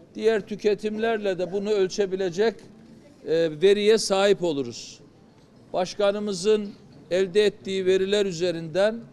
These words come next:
Mersin'de neredeyse son dönemde dört yüz bine yakın depremzede vatandaşımızın gelmiş olabileceği öngörülmekte.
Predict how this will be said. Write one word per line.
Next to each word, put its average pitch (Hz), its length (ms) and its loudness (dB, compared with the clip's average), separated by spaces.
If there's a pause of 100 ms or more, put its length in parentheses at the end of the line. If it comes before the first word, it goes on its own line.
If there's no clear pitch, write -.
(560)
Mersin'de 190 920 0 (240)
neredeyse 196 840 0
son 208 400 0
dönemde 185 560 0
dört 202 300 0
yüz 165 240 -8
bine 175 160 -4
yakın 190 580 2 (800)
depremzede 190 800 0
vatandaşımızın 180 1300 -2 (340)
gelmiş 196 440 -2
olabileceği 185 760 4
öngörülmekte. 135 880 -4